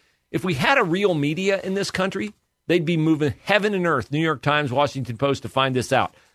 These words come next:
They did with Nixon. They would with Trump. They're not going to with Biden. "Uh, anything going on today? Anything we need to look into?" Uh, you know, I think there's a good lifestyle piece to be done about, uh, the, the cherry blossoms on the trees in New York. Why don't you get to work on that?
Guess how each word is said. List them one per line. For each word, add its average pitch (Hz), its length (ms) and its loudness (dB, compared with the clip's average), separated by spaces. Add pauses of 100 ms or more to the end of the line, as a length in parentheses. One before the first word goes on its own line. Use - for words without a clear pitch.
They 113 140 0
did 151 300 0
with 175 180 2
Nixon. 185 500 0 (120)
They 120 100 2
would 147 260 2
with 185 240 2
Trump. 202 420 2 (440)
They're 120 120 0
not 147 220 4
going 165 260 2
to 156 160 4
with 123 160 -2
Biden. 117 440 2
"Uh, 254 300 0
anything 254 300 0
going 277 220 4
on 302 160 2
today? 311 240 4
Anything 302 160 -2
we 311 80 -4
need 302 140 0
to 294 80 4
look 294 180 2
into?" 311 340 2 (440)
Uh, 107 440 0 (100)
you 139 80 0
know, 233 140 0
I 170 60 -2
think 180 140 -4
there's 123 140 -4
a 120 40 0
good 117 220 -4
lifestyle 107 500 -2
piece - 240 -12
to - 80 -20
be 76 100 -20
done 73 260 -14
about, 73 380 -16
uh, 53 220 -18
the, 67 420 -20
the 65 80 -20 (160)
cherry 175 300 0
blossoms - 520 -16
on 78 100 -20
the 76 60 -20
trees 147 420 -4
in 78 100 -18
New 90 60 -10
York. 139 280 -4
Why 107 60 -6
don't 156 120 -6
you 175 60 -12
get 170 120 -2
to 117 60 -2
work 131 220 -2
on 98 120 -4
that? 143 240 -2